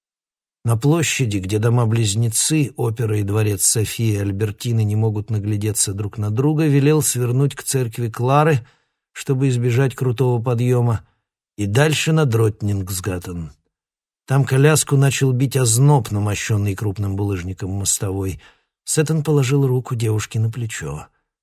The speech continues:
Вполне может вывалиться в ее-то состоянии. Довольно долго молчал,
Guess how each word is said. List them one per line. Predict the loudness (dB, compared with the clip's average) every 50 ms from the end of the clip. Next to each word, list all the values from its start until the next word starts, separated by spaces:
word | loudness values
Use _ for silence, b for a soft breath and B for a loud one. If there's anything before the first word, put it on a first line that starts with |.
| _ _ _
Вполне | _ _ -8 -6 -6 -4 -2 -2 -2
может | -2 -4 -4 -6 -8 -8
вывалиться | -6 -6 -4 -4 -6 -6 -6 -6 -6 -4 -4 -6 -6 -8 -10 -14 _ _
в | -12
ее-то | -10 -10 -8 -10 -10 -12 -12 -8 -8
состоянии. | -6 -4 -4 -4 -6 -6 -8 -8 -8 -8 -8 -8 -10 -10 -10 -12 -14 -16 _ _ _ _ _ _ _ _ _ _ _ _ _ _ _ _ _ _ _
Довольно | -8 -4 -2 0 2 2 2
долго | 2 2 2 2 2 2
молчал, | 2 2 2 2 0 -2 -4 -6 -6 -6 -8 -8 -12 -14 -20